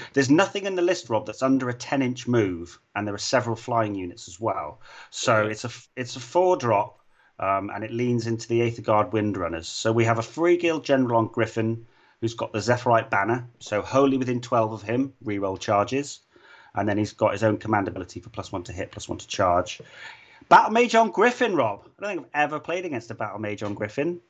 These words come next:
Speaker 1: Um, he's got the Searstone Amulet for a four up,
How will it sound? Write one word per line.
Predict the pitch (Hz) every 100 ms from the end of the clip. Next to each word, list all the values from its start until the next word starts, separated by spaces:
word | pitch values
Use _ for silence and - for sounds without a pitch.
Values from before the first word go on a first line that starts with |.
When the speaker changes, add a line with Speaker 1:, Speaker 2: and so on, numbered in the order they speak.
| -
Speaker 1:
Um, | 104 104 107 107 107 107 107
he's | 117
got | 117 123
the | 107
Searstone | - 120 117 117
Amulet | 113 127 139 139
for | -
a | 107
four | - 120 113
up, | 104 -